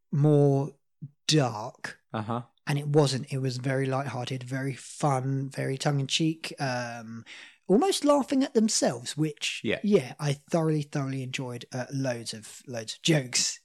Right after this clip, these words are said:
Speaker 1: in, um, throughout the songs. Yeah, it
Speaker 2: Good.
Speaker 1: was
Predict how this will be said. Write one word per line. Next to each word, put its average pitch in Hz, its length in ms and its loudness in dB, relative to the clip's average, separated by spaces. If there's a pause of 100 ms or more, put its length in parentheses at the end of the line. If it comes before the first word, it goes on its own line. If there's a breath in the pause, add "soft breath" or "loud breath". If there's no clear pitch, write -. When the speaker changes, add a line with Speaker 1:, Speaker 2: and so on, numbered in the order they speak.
(240)
Speaker 1:
in, 127 460 -4 (420)
um, 117 840 -8 (600)
throughout 135 500 0 (640 loud breath)
the 147 100 -2
songs. 156 520 0 (580 soft breath)
Yeah, 151 200 -2 (100)
it - 60 -8
Speaker 2:
Good. 139 80 -6
Speaker 1:
was 123 240 -10